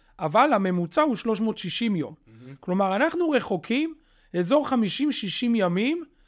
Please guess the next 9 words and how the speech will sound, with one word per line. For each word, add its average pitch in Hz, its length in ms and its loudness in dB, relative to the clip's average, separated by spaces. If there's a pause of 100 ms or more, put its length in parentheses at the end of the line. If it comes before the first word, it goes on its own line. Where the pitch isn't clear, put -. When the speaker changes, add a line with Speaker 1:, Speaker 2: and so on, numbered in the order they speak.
(220)
Speaker 1:
מהממוצע 202 720 2
גם 240 180 2
של 214 220 -2
זה. 151 200 -8 (400)
הכל 359 420 4
מתכנס 254 560 0
לכך 233 360 2
שבאזורים 196 720 2
מרץ-אפריל, 233 720 0